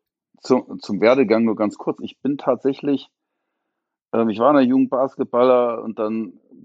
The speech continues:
gab es ein Angebot, ob ich jetzt Profi werden wollte. Ich wollte aber Schauspieler werden. Und,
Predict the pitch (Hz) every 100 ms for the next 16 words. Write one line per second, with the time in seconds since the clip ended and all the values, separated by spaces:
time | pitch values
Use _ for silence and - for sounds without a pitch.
0 | _ _ 87 95 113 120 113 107 - 120
1 | 120 107 101 110 113 104 - 104 107 104
2 | 90 _ 123 123 120 110 113 107 104 107
3 | 107 104 117 - - 104 107 120 107 98
4 | 98 92 92 - 87 78 65 - - _
5 | _ _ _ _ _ _ _ _ - 98
6 | 98 98 101 -